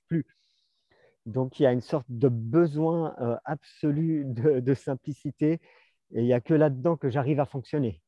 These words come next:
Sinon, je deviens même, euh, assez mauvais, tu vois. Tu me dis d'aller dans la, dans la force, dans l'effort. Euh, je, je, mon système, il peut pas, en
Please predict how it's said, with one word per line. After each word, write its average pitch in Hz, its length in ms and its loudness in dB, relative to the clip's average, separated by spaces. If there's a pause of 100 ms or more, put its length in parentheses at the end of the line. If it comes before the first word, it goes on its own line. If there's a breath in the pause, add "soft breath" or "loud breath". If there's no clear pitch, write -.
(300)
Sinon, 156 240 4
je 135 80 2
deviens 135 240 4
même, 147 240 4
euh, 113 420 -2
assez 123 240 -2
mauvais, 151 380 2
tu - 160 -12
vois. 123 160 2
Tu 127 140 -6
me 110 140 -2
dis 123 140 -2
d'aller 113 300 0
dans 110 140 -2
la, 104 260 -4
dans 110 140 -4
la 98 100 -8 (100)
force, 139 240 0
dans 113 140 -4
l'effort. 110 540 0 (480 loud breath)
Euh, 226 160 -4 (220)
je, 127 60 -16 (220)
je, - 40 -
mon 113 180 -6
système, 139 380 -4
il 104 60 -4
peut 113 140 -6
pas, 220 160 -4
en 120 100 -10